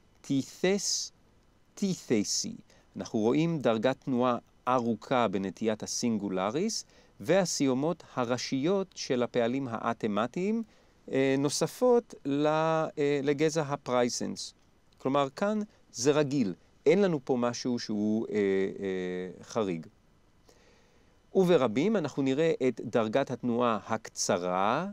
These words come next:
של, אה, אה, של השורש ו-, אה, בגזע הפרייסנס, עם הסיומות, אה, של הפעלים האתמטיים. הסיומות הראשיות, כמובן. אז יש לנו תית'מן,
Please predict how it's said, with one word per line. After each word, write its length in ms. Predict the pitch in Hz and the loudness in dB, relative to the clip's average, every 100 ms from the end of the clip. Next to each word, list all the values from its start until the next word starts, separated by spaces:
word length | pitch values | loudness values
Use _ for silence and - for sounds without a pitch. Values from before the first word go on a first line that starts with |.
| - | -12
של, 380 | - 156 156 156 | -8 -4 -2 -2
אה, 720 | 156 156 156 156 151 151 - | 0 0 0 0 -2 -4 -4
אה, 140 | 147 147 | -6 -4
של 220 | 151 139 | -4 -6
השורש 640 | 139 151 151 180 208 - - | -4 2 2 2 -2 -6 -10
ו-, 280 | 123 104 104 98 - - | -8 0 2 2 -2 -4
אה, 40 | 104 101 95 92 92 90 90 87 90 | -2 0 -2 -4 -4 -6 -8 -10 -4
בגזע 420 | 98 92 95 101 | -2 0 0 0
הפרייסנס, 1080 | 95 95 90 90 - 92 110 - 190 254 - _ - _ _ - | -2 -2 -2 -4 -6 -6 -6 -4 -6 -6 -10 _ -20 _ _ 0
עם 240 | 233 240 | 2 2
הסיומות, 800 | 180 175 - 180 170 196 220 226 220 _ _ _ _ - 147 | 0 -2 -4 -2 -2 0 -2 -2 -4 _ _ _ _ -8 0
אה, 200 | 143 139 | 0 0
של 220 | - 143 | 0 0
הפעלים 380 | 143 147 143 151 | 2 0 0 -4
האתמטיים. 800 | 135 123 - 120 104 104 95 92 - _ _ _ - _ _ - | -2 -2 -2 -2 -2 -4 -10 -12 -14 _ _ _ -20 _ _ -12
הסיומות 400 | 101 127 117 110 | -6 0 2 2
הראשיות, 500 | 110 107 123 104 - | 2 0 2 0 -2
כמובן. 460 | 98 87 85 87 90 _ _ _ - | -12 -14 -14 -16 -18 _ _ _ -8
אז 120 | 107 | -4
יש 140 | 131 | 0
לנו 300 | 139 127 110 - _ _ _ - | 2 2 0 -4 _ _ _ -6
תית'מן, 680 | 143 - 151 147 160 202 | -6 -2 -2 2 0 0